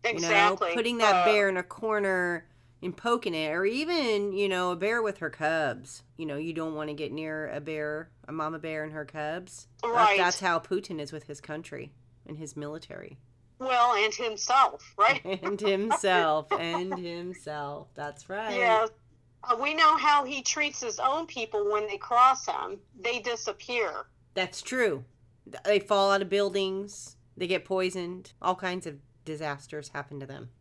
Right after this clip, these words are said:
Speaker 2: Right. And if you are over on our End Times Famine page, uh, you'll see information on this headline, "Climate Crisis, Unprecedented Heat Wave Predicted for America's Heartland, Threatening Agriculture and Water Supply."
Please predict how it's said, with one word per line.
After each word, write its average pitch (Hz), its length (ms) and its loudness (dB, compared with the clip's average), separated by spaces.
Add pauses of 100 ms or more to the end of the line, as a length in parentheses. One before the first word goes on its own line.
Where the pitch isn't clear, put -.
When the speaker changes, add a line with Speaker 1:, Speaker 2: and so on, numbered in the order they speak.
(400)
Speaker 2:
Right. 202 480 4 (120)
And 240 220 -4
if - 240 -4
you 427 140 4
are 285 260 4
over 302 140 0
on 240 340 6
our 208 320 6
End 247 380 -4
Times 226 540 2
Famine 233 480 0
page, 202 840 -2 (180)
uh, 220 380 6
you'll 277 200 0
see 269 380 -4
information 240 580 0
on 185 280 2
this 370 300 -2
headline, 185 640 4 (160)
"Climate 277 680 4
Crisis, 196 720 -2
Unprecedented 214 1040 0
Heat 240 340 -8
Wave 202 500 0
Predicted 214 520 -2
for 202 200 2
America's 196 480 0
Heartland, 190 680 0
Threatening 196 560 -2
Agriculture 214 800 0
and 180 180 -6
Water 196 340 4
Supply." 185 840 2